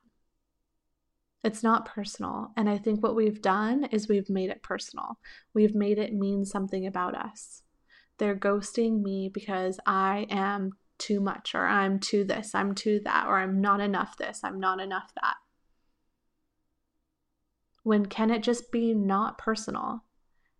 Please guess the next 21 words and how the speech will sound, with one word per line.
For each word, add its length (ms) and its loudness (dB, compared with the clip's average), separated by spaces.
They 460 4
are 160 -2
just 180 -6
showing 460 2
you 140 0
where 440 -2
they 220 0
are 160 0
at. 300 2
So 540 6
many 340 2
of 100 2
you 160 4
in 160 2
my 120 2
comments 600 2
and 120 2
D 120 2
Ms 320 -2
are 120 -4
like, 380 -6